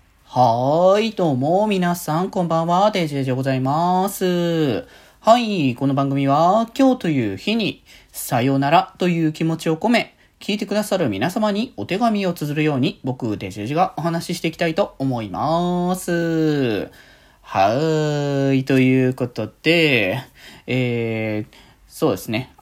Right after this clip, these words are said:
あれさ、<laughs> 急に話が全然出てこないっていうね。<laughs> それもダメなんですけれども、そもそもね。<laughs> そうそうそう、あれですよ。サイド M のね、あの、フォーティナインエレメンツのね、シーディーが、えー、の、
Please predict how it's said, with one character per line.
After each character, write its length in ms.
あ 120
れ 140
さ、 240
<laughs> 640
急 320
に 80
話 440
が 120
全 220
然 180
出 120
て 100
こ 100
な 100
い 40
っ 40
て 120
い 80
う 40
ね。 100
<laughs> 720
そ 240
れ 120
も 180
ダ 140
メ 100
な 100
ん 60
で 100
す 100
け 80
れ 100
ど 60
も、 220
そ 140
も 120
そ 120
も 100
ね。 180
<laughs> 380
そ 160
う 20
そ 140
う 20
そ 160
う、 80
あ 100
れ 140
で 80
す 140
よ。 160
サ 200
イ 60
ド 80
M 220
の 260
ね、 280
あ 120
の、 480
フ 80
ォ 20
ー 40
テ 100
ィ 40
ナ 160
イ 60
ン 20
エ 100
レ 80
メ 140
ン 40
ツ 140
の 80
ね、 240
シ 340
ー 40
デ 100
ィ 80
ー 40
が、 240
え 240
ー、 20
の、 280